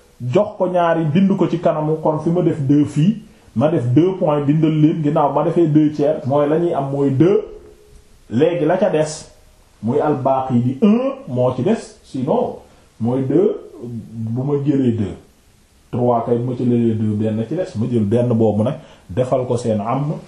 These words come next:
muy amu paternel bi nga xam ne mooy amu seen baay yi génn àddina mu monsieur A. Loolu beneen exemple la.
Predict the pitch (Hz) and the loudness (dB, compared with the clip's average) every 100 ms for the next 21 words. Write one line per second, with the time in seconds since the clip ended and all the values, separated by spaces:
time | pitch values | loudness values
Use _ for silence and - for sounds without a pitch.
0 | - - 113 151 151 151 175 160 143 170 | -20 -10 -2 0 2 0 0 0 0 0
1 | 151 139 135 127 147 160 147 135 127 123 | -2 -2 -2 -2 -2 0 0 -2 -2 -2
2 | 131 165 - 123 143 131 - - 127 123 | -2 -4 -6 -4 -2 -2 -4 -4 -6 -4
3 | 120 - _ 110 110 107 101 110 117 107 | -6 -12 _ -12 -8 -6 -6 -2 -2 -2
4 | 101 - 110 104 98 98 98 98 - - | -4 -6 -4 -4 -4 -2 -2 -2 -2 -6
5 | - - - - _ _ - _ _ _ | -8 -10 -16 -20 _ _ -20 _ _ _
6 | _ - 92 104 113 208 - - 98 113 | _ -16 -6 -2 0 -2 -8 -16 -8 -4
7 | 135 131 110 101 101 85 | -4 -4 -4 -6 -8 -12